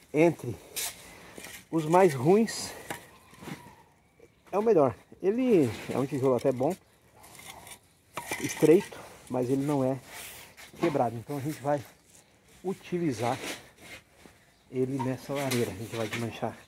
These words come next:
aqui essa frente, essa gola vai ser reta, pra que o trem fique chique, tá bom? Agora vou mostrar pra vocês aqui, ó, pulo do gato.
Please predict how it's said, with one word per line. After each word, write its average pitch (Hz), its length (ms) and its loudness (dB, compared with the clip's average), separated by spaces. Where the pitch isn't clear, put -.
aqui 123 200 -10
essa 123 220 0
frente, 147 500 -2
essa 113 160 -4
gola 123 300 0
vai 120 120 -6
ser 123 180 -2
reta, 117 340 -2
pra 120 160 -4
que - 140 -14
o - 20 -6
trem 131 320 2
fique - 440 -4
chique, - 580 -2
tá - 920 -20
bom? 131 240 4
Agora 117 420 2
vou 120 120 -8
mostrar 120 220 -6
pra 127 120 -4
vocês 123 380 -4
aqui, - 320 -10
ó, - 840 -18
pulo 190 180 0
do 151 80 0
gato. - 320 -4